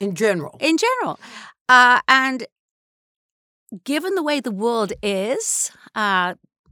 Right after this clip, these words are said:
Speaker 2: and not some utopia, uh,
Speaker 1: Yeah.
Speaker 2: that means that there's a bunch of, um, guardrails, right, for all, um, cohorts. I mean, you, you can't look as though you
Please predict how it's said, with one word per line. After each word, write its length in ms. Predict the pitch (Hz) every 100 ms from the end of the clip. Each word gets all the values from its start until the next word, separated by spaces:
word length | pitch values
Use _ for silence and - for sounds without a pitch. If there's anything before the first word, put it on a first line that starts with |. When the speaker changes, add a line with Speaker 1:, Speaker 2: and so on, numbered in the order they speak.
| _ _ _ _ -
Speaker 2:
and 160 | 196
not 180 | 233 -
some 280 | - 233 208
utopia, 640 | 214 202 - 226 - 285 392 _ - - _ _ _ - - - - - -
uh, 40 |
Speaker 1:
Yeah. 260 | 208 202 131 131
Speaker 2:
that 260 | 262 311
means 300 | 277 285 277
that 120 | 254
there's 220 | 254 240 233
a 40 |
bunch 460 | - 254 320 392 - 233
of, 320 | 220 220 - -
um, 560 | 226 202 196 196 196 196 _ _ _ _ _ _ -
guardrails, 840 | 247 466 - - - - - - -
right, 300 | 214 254 - -
for 280 | - 277 247
all, 500 | 262 302 453 381 190 - _ -
um, 360 | 190 175 98 - _
cohorts. 880 | - 233 220 175 - - - - - - - - - - - - - _
I 160 | 254 247
mean, 220 | 277 269
you, 80 | 277
you 140 | - 269
can't 320 | - 320 226
look 240 | 247 302
as 100 | 277
though 80 | 240
you 480 | 240 220 233 220